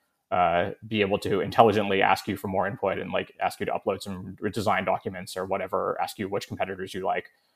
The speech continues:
uh, and then do the whole shebang for you. Um, but I think what we'll find is just that the, the, the scope of what people ask for what ca-, is pretty, uh, unlimited, right? That, that, uh, if the, the model can produce simple programs, then people will just want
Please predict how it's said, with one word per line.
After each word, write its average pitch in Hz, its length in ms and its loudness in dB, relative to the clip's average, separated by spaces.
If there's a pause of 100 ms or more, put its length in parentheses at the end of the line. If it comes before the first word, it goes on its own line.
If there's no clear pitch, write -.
(220)
uh, 90 220 0
and 95 140 -4
then 92 260 -6
do 98 160 0
the 92 60 0
whole 95 180 -4
shebang 95 340 -4
for 98 140 -6
you. 104 240 -2 (500)
Um, 95 300 2
but 107 120 6
I - 100 8
think - 300 4
what 113 260 4
we'll 104 100 0
find 110 260 2
is 95 80 2
just 107 180 -2
that 95 260 0
the, 98 180 0
the, 95 380 0
the 104 60 -4
scope 113 260 6
of 117 80 -2
what 107 160 4
people 98 180 4
ask - 240 4
for 92 160 0
what 92 160 -2
ca-, - 140 -6
is 95 360 -6 (220)
pretty, 98 500 -2
uh, 95 360 2 (140)
unlimited, 98 440 -4 (640)
right? 95 120 2
That, 92 200 2
that, 101 100 4
uh, 98 240 8
if 101 160 0
the, 95 300 4
the 107 80 0
model 110 280 8
can 101 200 -2
produce 95 560 -2 (180)
simple 139 340 2
programs, 98 640 2 (280)
then 113 160 4
people 117 240 4
will 104 160 2
just 104 180 -2
want 107 220 0